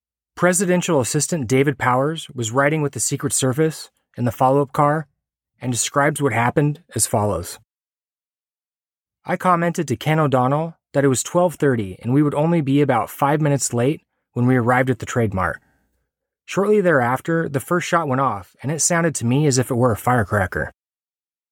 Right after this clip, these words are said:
I noticed then that the president moved quite far to his left after the shot from the extreme right-hand side where he had been sitting. There was a second shot, and Governor Connolly disappeared from sight, and then there was a third shot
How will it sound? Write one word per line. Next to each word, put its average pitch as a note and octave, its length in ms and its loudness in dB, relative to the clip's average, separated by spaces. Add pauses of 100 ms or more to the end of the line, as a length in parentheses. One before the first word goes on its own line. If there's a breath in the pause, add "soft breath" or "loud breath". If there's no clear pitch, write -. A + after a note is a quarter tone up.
(180)
I C#3+ 160 0
noticed G3 340 2
then C#3+ 280 2
that C#3+ 140 0
the D3+ 80 -2
president D3+ 400 0
moved C3 200 2
quite D#3 280 -2
far C#3+ 320 2
to B2 140 -8
his A2 220 -4
left B2 400 -4 (400)
after B2+ 240 -4
the A#2 80 -2
shot C#3 420 0 (300)
from C3+ 160 2
the B2 60 4
extreme D3 440 -2
right-hand C3 440 0
side B2 420 -2 (320)
where C3 100 -2
he C#3+ 100 4
had B2+ 120 2
been A#2 160 0
sitting. A2+ 420 -2 (1080)
There E3 120 0
was F3+ 140 0
a C#3+ 40 -2
second E3+ 360 0
shot, A#2+ 360 0
and A2 160 -4
Governor D3+ 300 2
Connolly C#3+ 420 2
disappeared C3 500 -2
from A2 120 -4
sight, B2 400 -2 (600)
and A2+ 100 -2
then D3 120 4
there E3+ 120 4
was B2 160 0
a A2 60 0
third E3 340 0
shot G2 360 -2